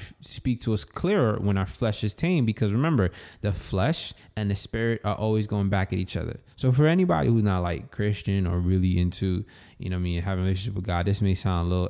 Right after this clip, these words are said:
extra, but, you know, it just, it just is what it is. And this is something that has led to a lot of the major successes in my life. So it's my life. I'm gonna talk about it.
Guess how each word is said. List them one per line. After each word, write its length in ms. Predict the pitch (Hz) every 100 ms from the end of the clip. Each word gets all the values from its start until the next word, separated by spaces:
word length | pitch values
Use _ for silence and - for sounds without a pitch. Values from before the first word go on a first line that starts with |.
| 92
extra, 400 | 95 - 98 101 - - _ -
but, 300 | 196 190 -
you 120 | 208
know, 180 | 160 165
it 140 | 135
just, 300 | 139 131 -
it 180 | 101 -
just 240 | - -
is 220 | 85 92 101
what 180 | 104
it 100 | 117
is. 260 | 127 113 -
And 220 | 87 85
this 200 | 92 90
is 100 | 95
something 280 | - 92 92
that 100 | 90
has 160 | 92 98
led 240 | 92 85
to 160 | 95 87
a 0 |
lot 240 | 90 90
of 40 |
the 60 | 87
major 260 | 87 92 -
successes 560 | - - 95 90 98
in 60 | 92
my 120 | 92
life. 260 | 98 196 -
So 260 | - 87 160
it's 120 | -
my 80 | 180
life. 220 | 131 131
I'm 60 |
gonna 100 | 190
talk 260 | - 269 262
about 160 | -
it. 100 | -